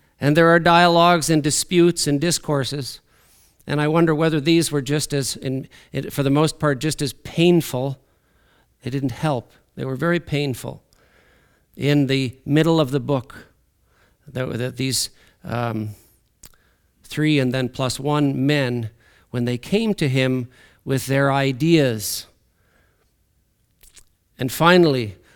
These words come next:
we have the triumph and the consolations at the end of the book.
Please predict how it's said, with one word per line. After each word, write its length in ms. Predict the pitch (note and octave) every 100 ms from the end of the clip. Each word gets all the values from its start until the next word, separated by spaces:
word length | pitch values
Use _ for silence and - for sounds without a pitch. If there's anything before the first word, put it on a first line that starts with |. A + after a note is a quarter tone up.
| _
we 120 | D3 A#2+
have 200 | C3 A#2
the 80 |
triumph 500 | B2 - D#3 D#3 C#3+
and 80 | C3+
the 60 | B2+
consolations 800 | - C#3+ - C#3 D3 C3+ C3+ B2+
at 100 | A#2+
the 140 | C3
end 120 | C#3+
of 60 | C3
the 80 | B2+
book. 340 | D3+ D#3 -